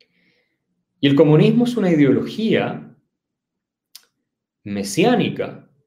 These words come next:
de transformación completa del orden social,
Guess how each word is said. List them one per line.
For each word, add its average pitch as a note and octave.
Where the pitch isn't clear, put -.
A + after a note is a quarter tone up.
de C#3
transformación B2
completa C#3
del A2
orden A2
social, -